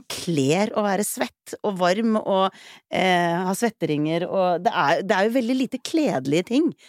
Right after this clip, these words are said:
Og ikke noe, liksom, å glede seg til, for så vidt. Å ligge der og svette på natta, hjernetåke, gå opp noen kilo uten at du har gjort noe som helst for det, nedstemthet, en sånn tristhetsfølelse. Dette her er jo ikke kule ting.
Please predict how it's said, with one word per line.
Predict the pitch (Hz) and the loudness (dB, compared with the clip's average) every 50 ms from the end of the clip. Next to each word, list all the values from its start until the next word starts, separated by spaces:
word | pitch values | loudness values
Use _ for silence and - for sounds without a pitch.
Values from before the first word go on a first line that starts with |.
| - - - _ | -20 -20 -12 _
Og | - 233 | -2 -2
ikke | 269 - - 254 | -2 0 0 0
noe, | 220 240 247 247 247 - - | 0 2 2 0 0 -2 -2
liksom, | - 240 247 214 254 240 262 | -2 -4 -2 -2 -2 -4 -2
å | - 226 226 233 220 202 202 - _ - | -2 0 0 0 -2 -4 -8 -14 _ -10
glede | 196 - 254 285 233 175 143 151 | -2 0 2 4 4 2 0 0
seg | 139 - 143 - | -2 -4 -2 -2
til, | - 208 202 | 0 -2 -2
for | - - 214 | -2 -6 -6
så | - - 170 151 | -2 -2 -2 0
vidt. | 147 170 190 - - _ _ - _ _ - | 2 0 0 -2 -6 _ _ -20 _ _ -2
Å | 233 | 0
ligge | 233 262 208 165 165 151 | 0 0 2 0 0 2
der | 170 165 202 | 2 2 0
og | 196 | 0
svette | - 233 226 - _ - 165 | -2 -4 -4 -4 _ -6 -6
på | - 196 | -4 -4
natta, | 190 180 160 - _ - 190 190 190 - - - - - - _ - | -2 -2 -4 -4 _ 0 0 0 0 0 -4 -12 -20 -20 -20 _ -18
hjernetåke, | - - 214 226 226 208 190 175 - - 175 180 165 - - 196 190 190 185 | -10 -2 0 0 2 2 0 0 -2 0 -2 -2 -2 -2 -2 0 0 0 2
gå | 175 220 233 214 185 156 | 0 0 0 2 2 2
opp | 151 156 - 196 | 0 0 -2 -2
noen | 190 190 202 | -2 -2 -2
kilo | 185 - - 185 170 165 160 170 180 190 190 190 | -2 -4 -4 -2 0 0 0 2 0 2 2 2
uten | 175 196 180 - - 185 | 0 0 -2 -2 -6 -6
at | 170 | -6
du | - 190 | -2 -2
har | 185 180 185 | 0 0 0
gjort | 185 - 214 | -2 -2 -2
noe | 202 190 165 | -2 -2 -2
som | - 190 180 | -2 -4 -4
helst | 175 175 - - | -4 -6 -6 -6
for | 190 165 | -4 -4
det, | 165 175 170 175 185 - - - - | -2 0 0 0 0 -2 -8 -10 -2
nedstemthet, | - 196 196 190 190 185 190 - - - 214 202 202 - - 208 208 208 208 - - - - _ _ _ | 0 2 4 4 4 2 0 -2 -4 -4 -4 -4 -2 -2 0 2 2 2 0 -2 -8 -20 -20 _ _ _
en | - 208 208 | -4 -4 -2
sånn | 214 | -4
tristhetsfølelse. | - - - 214 190 170 - - - - 196 185 185 - - - 202 190 185 185 170 - - 196 202 190 - - - - - _ | -4 -4 -4 -4 -2 -2 -4 -8 -6 -4 -4 -4 -4 -6 -6 -2 -2 -2 -2 -2 -4 -2 -2 -2 -2 -2 -6 -14 -20 -20 -12 _
Dette | - 208 - 226 247 | -6 -4 0 0 0
her | 277 - - | 0 -2 -4
er | 165 165 160 156 156 185 | -4 0 2 2 2 2
jo | 240 226 | 2 0
ikke | - 277 - | -2 -6 -6
kule | - - 302 285 233 185 226 | -2 -2 0 0 0 -2 -4
ting. | 247 - - 294 294 370 359 247 147 | -4 -2 0 0 2 2 2 0 0